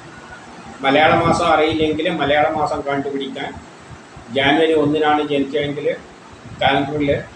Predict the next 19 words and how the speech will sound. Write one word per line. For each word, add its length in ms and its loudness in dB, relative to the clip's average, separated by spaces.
നോക്കിയാൽ 500 0
ജാനുവരി 420 0
ഒന്നിനുള്ള 520 -4
മലയാള 340 -2
മാസം 360 -6
കിട്ടും. 500 -10
ഇനി 460 0
മകരമാസത്തിൽ 800 2
ജനിച്ചവരുടെ 600 2
ഫലം 360 -4
നോക്കാം. 520 -8
അവർക്ക് 200 -2
ജാനുവരി 560 2
മാസം 400 0
കുടുംബപരം-, 560 2
സാമ്പത്തികപരമായി, 560 -4
വിദ്യാഭ്യാസപരം-, 1160 -2
ജാനുവരി, 440 2
ഫെബ്രുവരി, 720 -2